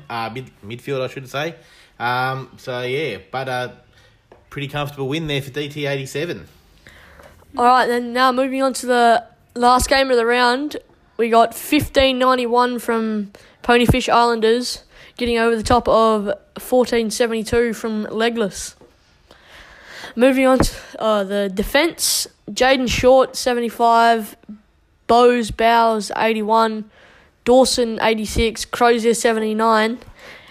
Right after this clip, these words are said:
Speaker 2: and then Dyson Heppell, one forty-two.
Speaker 1: Well, that is a very solid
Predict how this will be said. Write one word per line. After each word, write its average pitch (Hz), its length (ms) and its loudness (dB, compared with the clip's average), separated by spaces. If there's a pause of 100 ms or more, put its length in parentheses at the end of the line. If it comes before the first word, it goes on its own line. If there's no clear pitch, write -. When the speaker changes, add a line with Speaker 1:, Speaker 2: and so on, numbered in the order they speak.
(120)
Speaker 2:
and 220 160 0
then 214 560 0 (720)
Dyson 240 400 2
Heppell, 214 380 0 (140)
one 226 340 -10
forty-two. 226 800 -8 (640)
Speaker 1:
Well, 127 140 -6
that 143 260 -4
is 139 460 -2 (160)
a 117 460 -6
very 120 340 -8
solid 120 640 -6